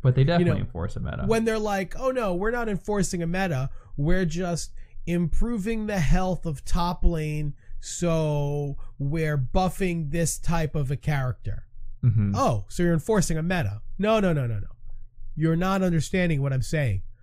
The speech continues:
Speaker 2: No, I think I understand exactly what you're saying.
Speaker 1: Yeah, you want tanks in top lane again.
Speaker 2: Yeah, you want a tanky top lane. You want, that's fine.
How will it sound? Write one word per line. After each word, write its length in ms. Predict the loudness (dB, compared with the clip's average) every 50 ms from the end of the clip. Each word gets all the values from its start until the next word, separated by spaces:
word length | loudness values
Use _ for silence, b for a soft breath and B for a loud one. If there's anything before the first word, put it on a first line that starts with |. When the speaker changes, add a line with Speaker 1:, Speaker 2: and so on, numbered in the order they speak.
| b b b -4
Speaker 2:
No, 160 | -2 -2 0
I 120 | 0 0
think 240 | -2 -2 -4 -4 -2 0
I 120 | 2 2
understand 480 | 2 2 2 0 0 0 0 0 0 0
exactly 540 | -2 0 0 2 2 2 2 2 0 2
what 180 | 2 0 2 0
you're 80 | 0 -2
saying. 400 | -2 -4 -2 0 0 2 2 2
Speaker 1:
Yeah, 140 | 2 2 4
you 160 | 4 6 6
want 220 | 6 6 4 4
tanks 260 | 4 4 4 4 4 2
in 80 | 2
top 260 | 2 4 4 4 2
lane 140 | 2 0 -2
again. 300 | -2 -4 -4 -6 -6 -8 0 2
Speaker 2:
Yeah, 140 | 4 4 4
you 120 | 4 2
want 160 | 2 2 2
a 20 | 2
tanky 360 | 2 2 2 2 0 -2 0
top 260 | 0 0 2 2 2
lane. 240 | 0 0 0 0 -2
You 100 | -2 0
want, 260 | 0 -2 -2 -4 -4
that's 160 | -6 -6 -6 -4
fine. 420 | -2 0 2 2 2 0 0